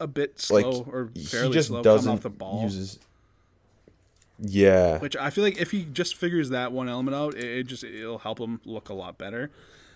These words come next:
Speaker 1: 'Cause I, like, he's strong. He's got a good motor. Just like you said, there's, there's no really pass rush plan at all, and I don't like that he's got a slow get off. But at that size, I, I still got a day three grade on him. But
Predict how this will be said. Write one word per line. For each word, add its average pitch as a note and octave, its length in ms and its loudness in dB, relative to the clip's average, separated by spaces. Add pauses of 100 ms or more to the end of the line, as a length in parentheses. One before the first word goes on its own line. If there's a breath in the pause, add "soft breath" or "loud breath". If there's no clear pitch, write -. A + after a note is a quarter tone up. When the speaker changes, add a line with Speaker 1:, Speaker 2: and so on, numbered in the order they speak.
(120)
Speaker 1:
'Cause F3 160 2
I, E3+ 180 0
like, F#3 260 -4
he's F3+ 200 -6
strong. B2 500 0
He's D#3 220 -4
got F3+ 220 2
a F#3 60 -2
good D3+ 220 -2
motor. B2+ 380 -2 (1500)
Just - 340 -10
like D3 120 -4
you D#3 60 -4
said, C#3 200 -4
there's, A#2+ 160 -6
there's B2+ 340 -6
no C#3 640 -2
really A2+ 280 -2
pass A2 320 -8
rush F#2+ 220 -12
plan G2 240 -10
at F#2+ 120 -10
all, A2+ 340 -6
and G2+ 260 -10 (800 soft breath)
I A2+ 80 -4
don't B2+ 180 -4
like A#2 200 -4
that A#2+ 60 -4
he's A2 120 -6
got A2+ 120 -6
a G#2 40 -10
slow G#2+ 240 -8
get G#2 180 -6
off. A#2+ 220 -6
But B2 100 -6
at B2 120 -4
that D3+ 180 -6
size, A2+ 840 -6
I, E3+ 280 -2
I E3+ 40 -8
still A3 180 -4
got A#3 100 2
a G3 60 0
day D3+ 120 -2
three C3 220 -6
grade G2+ 200 -4
on F#2 140 -12
him. F#2 160 -18
But D#2+ 220 -16